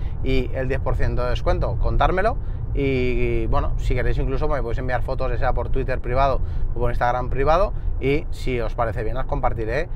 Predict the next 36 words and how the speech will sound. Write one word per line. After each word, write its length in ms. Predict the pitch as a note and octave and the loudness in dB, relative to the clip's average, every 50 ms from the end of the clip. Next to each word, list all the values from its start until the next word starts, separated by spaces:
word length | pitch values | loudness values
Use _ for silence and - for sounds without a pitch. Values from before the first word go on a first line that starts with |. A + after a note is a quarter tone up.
| - - - - | -8 -6 -6 -4
y, 400 | - B2 A#2 A#2 A2+ A2 A2+ B2+ C3+ | -2 -2 0 0 -2 -2 -2 -4 -4
y 80 | C#3 | -2
mostraré 400 | C#3 C#3+ C3+ - - C3 B2+ B2+ | -2 -2 -2 -2 -2 -2 -2 -2
un 80 | C3 C3+ | -2 -2
poco 260 | C3 B2+ B2+ C3+ C#3 | -2 -2 0 0 0
vuestras 280 | C3+ C3 - - B2 A#2+ | 0 -2 -2 -2 -4 -2
modificaciones. 680 | B2+ A2 G#2+ - A2 G#2+ - D3+ D3+ D3 B2+ - - | -2 -2 -2 -2 -2 0 0 0 0 0 -2 -2 -4
Y 120 | A2 A2+ A2+ | -4 -4 -2
si 60 | A2+ | -2
no 120 | A2 - | -2 0
sabéis 220 | A2+ C3 C3 A#2+ - | 0 0 -2 -2 -2
comprar 280 | B2 B2 B2+ C3 B2 | -2 0 0 0 0
Cartridge 400 | A#2+ A#2+ A#2+ A2+ A2 A#2 A2 - | 0 -2 -2 -2 -2 -2 -2 0
Home 200 | - C#3 C3+ A#2 - - - - - - - - | 0 0 0 0 -2 -2 -2 -2 -2 -2 -4 -4
o, 100 | - A#2+ | -2 -2
o, 1080 | A#2 A#2 A#2 A2+ A2+ A2+ G#2+ A2 A2+ A2 G#2+ A2 A2 A2 G#2+ G#2+ A2 G#2+ - - A2 A2 | -2 0 0 0 -2 -2 -2 -2 -2 -2 -2 -4 -4 -4 -4 -4 -2 -2 0 0 0 0
o 60 | A2+ A2+ | 0 0
los 240 | A2+ A#2 A#2 A2+ A#2+ | 0 -2 -2 -2 0
habéis 200 | C3 B2+ B2 A#2 | 0 0 0 0
hecho 200 | D3 - - C3+ | -2 0 0 -2
vosotros, 540 | C3 B2+ B2+ C#3 D#3+ F3 F#3+ G3 - - - C3 | -2 -2 -2 -2 0 2 2 2 0 0 -2 -2
no 160 | B2+ B2 B2 | -2 -2 -2
tengáis 300 | A#2+ B2+ B2 B2 A#2 A2+ A#2+ - - - - | -2 -4 -2 -4 -4 -4 -4 -6 -4 -2 -2
problema 300 | B2 B2 B2+ B2+ A#2 A2+ | 0 0 0 0 0 0
tampoco, 400 | B2 B2 B2 - E3 B2+ A#2 - | 0 0 0 0 0 0 0 0
enviármelo, 560 | - A2 G#2+ A2 A2+ B2 C#3+ E3 G3 A3+ - - - - - - - - - | 0 0 0 0 0 0 2 2 2 2 2 0 0 0 0 0 0 0 0
que, 360 | - C#3 B2+ A2+ G#2+ G#2 G#2 G#2+ | 0 0 0 0 0 0 0 0
que 80 | - | 0
estaré 200 | - - C3 A2+ | 0 -2 -2 -2
encantado 520 | A2 G#2+ A2+ A2 A2 A2+ A2+ A2+ A2+ A2+ A2 | -2 -2 -2 -2 0 -2 -2 -2 -2 -2 0
de 80 | G#2+ | 0
verlas 420 | A2 A#2+ C#3 D3+ F3 G3 A3 - - | 0 0 0 0 -2 -2 -2 -2 -4
y 80 | - A#2+ | -4 -4
compartirlo 420 | A2+ A#2 G#2+ A2 G2 A2 G2+ G#2 | -4 -4 -4 -6 -6 -6 -8 -8
con 80 | G2+ G2 | -4 -4
vosotros. 460 | - - - - F2+ F2+ - - - | -4 -2 -2 -4 -4 -4 -4 -2 -2